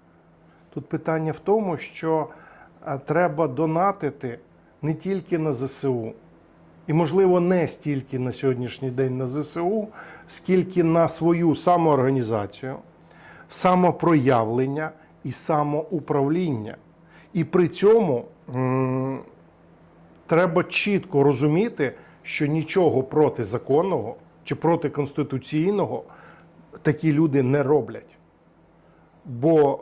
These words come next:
велика частина статей Конституції, просто не хочу бути нудним, їх там переховувати,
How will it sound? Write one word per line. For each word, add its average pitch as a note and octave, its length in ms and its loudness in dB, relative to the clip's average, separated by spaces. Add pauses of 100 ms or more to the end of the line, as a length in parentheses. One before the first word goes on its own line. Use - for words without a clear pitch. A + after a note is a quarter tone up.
велика F3 540 2
частина B2+ 680 -6 (180)
статей C#3+ 480 -2
Конституції, D3 800 -10
просто E3 300 -10
не E3 100 -6
хочу D3+ 280 -6
бути D3 240 -4
нудним, C#3 380 -2
їх A#2 100 -10
там C3 140 -6
переховувати, D3 760 0